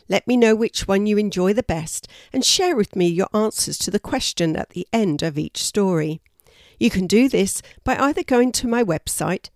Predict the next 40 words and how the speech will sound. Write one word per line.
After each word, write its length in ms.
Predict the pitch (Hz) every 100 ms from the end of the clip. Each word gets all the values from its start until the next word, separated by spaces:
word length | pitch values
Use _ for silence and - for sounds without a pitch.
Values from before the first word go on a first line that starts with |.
| _
grandma 340 | - 180 196 196
has 240 | 196 -
a 60 | 156
story 400 | - 165 156 165
dot 260 | - -
com, 340 | - 156 175 254
and 120 | 214
sending 440 | - 202 185 233 208
me 180 | 190 196
an 120 | 196
email, 520 | 151 151 156 165 208 - _ _ -
or 180 | 311 330
by 160 | 339
visiting 440 | - 202 - - 220
my 120 | 214 160
Instagram 560 | 156 - - 160 156
page, 440 | 170 160 160 - - -
Grandma 380 | 185 160 170 196
Has 280 | 170 160
a 60 | 202
Story. 640 | - - 165 160 160 170 - _ _ _ - - - -
And 140 | 277
please, 520 | - 381 320 156 - - -
if 160 | 214
you 80 | 285
haven't 320 | 247 311 320 -
already 360 | 233 220 196
done 280 | 160 190 262
so, 420 | - 160 - 196 - - _
leave 300 | 208 269 269
me 160 | 285 285
a 60 |
five-star 680 | 285 - 185 240 - 233 226
rating, 500 | 208 160 160 - 147 -
which 240 | 254 - -
helps 400 | 427 - - -
others 420 | 240 160 - -
find 360 | - 170 160 165 185
my 100 | 185
podcast. 880 | - 165 - - 160 - - -